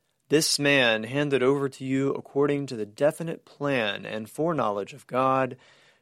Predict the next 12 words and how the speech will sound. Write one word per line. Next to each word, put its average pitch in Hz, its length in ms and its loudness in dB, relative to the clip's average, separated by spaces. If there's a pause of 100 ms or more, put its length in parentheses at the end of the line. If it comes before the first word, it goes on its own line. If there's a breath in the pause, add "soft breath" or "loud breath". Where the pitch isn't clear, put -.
you 127 140 -4
crucified 131 840 2
and 107 160 -4
killed 131 400 0
by 113 100 4
the 101 120 0
hands 120 360 -6
of 107 80 -8
those 113 320 -2
outside 107 540 -4
the 101 100 -8
law. 104 600 -2